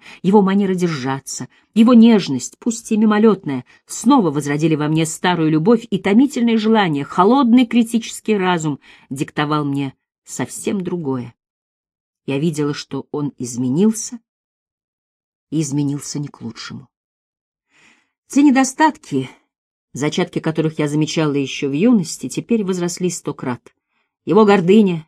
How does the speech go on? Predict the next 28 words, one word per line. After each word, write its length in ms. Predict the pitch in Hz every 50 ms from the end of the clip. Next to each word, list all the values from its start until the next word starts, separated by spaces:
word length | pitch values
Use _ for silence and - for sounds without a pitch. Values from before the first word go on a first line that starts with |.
| _ _
его 300 | 139 143 165 185 185 -
высокомерное 720 | - 143 175 175 - - 185 180 180 208 233 202 190 180 156
пренебрежение 640 | 151 151 156 147 147 151 147 170 180 175 165 151
к 60 | 147 151
любому 300 | 151 147 165 165 156 139
мнению, 440 | 139 139 156 175 175 160 151 139
кроме 300 | - - 143 143 143 139
его 180 | 139 139 143 143
собственного, 800 | 139 - - 160 156 - - - - 143 143 139 139 131 127 127 - _ _ _ _ _ _ _ _ _ _ _ _
сейчас 340 | - 170 160 - 226 202 180
были 160 | 180 180 180
выражены 360 | 180 190 185 165 151 165 160
гораздо 400 | 156 165 208 233 180 127 131 127
сильнее, 380 | - - 127 131 127 127 123 117
чем 200 | - 123 120 123
раньше. 400 | 127 123 120 113 - - - _ _ _ _ _ _ _ _ _ _ _ _ _ _ _
Его 160 | - 175 220
осведомлённость 760 | 247 233 233 - 226 220 226 226 247 285 294 269 247 226 -
в 20 | -
военных 380 | 196 190 185 180 180 170 -
вопросах 400 | 175 165 165 175 165 - - 151
была 180 | 160 180 220 247
велика, 460 | 233 233 220 214 - - 139 127 - _ _ _ _ _ _ _
я 100 | - 214
в 40 | 190
этом 180 | 170 - 165
не 100 | 165 156
сомневалась. 680 | 156 - 151 151 147 143 135 120 113 113 - - - -